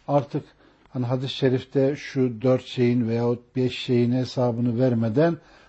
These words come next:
ayaklar mahşer yerinde ne yapmıyor? Ayrılmıyor. Bunlardan birisi nedir?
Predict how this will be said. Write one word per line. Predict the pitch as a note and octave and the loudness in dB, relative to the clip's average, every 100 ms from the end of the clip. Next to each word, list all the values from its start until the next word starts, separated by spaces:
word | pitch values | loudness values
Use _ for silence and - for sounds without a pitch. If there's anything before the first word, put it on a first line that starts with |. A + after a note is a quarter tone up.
| _ | _
ayaklar | C3+ C3 B2 B2+ A#2+ | -2 -2 0 0 2
mahşer | A#2+ B2+ - - B2+ | 2 0 0 0 2
yerinde | A#2+ A2+ A2 A2 A2+ | 2 2 0 0 2
ne | C#3+ | 2
yapmıyor? | C3 A2+ B2+ D3+ F#3+ - | 2 -2 -2 -2 -2 -6
Ayrılmıyor. | B2 A2+ G#2+ G#2 G2+ | -4 -2 -2 -4 -6
Bunlardan | G#2+ C3+ C3+ B2+ A#2+ A#2 | -2 0 2 2 2 0
birisi | A2+ G#2+ - A#2+ | 0 -2 -2 2
nedir? | D3 B2+ D3+ | 4 4 2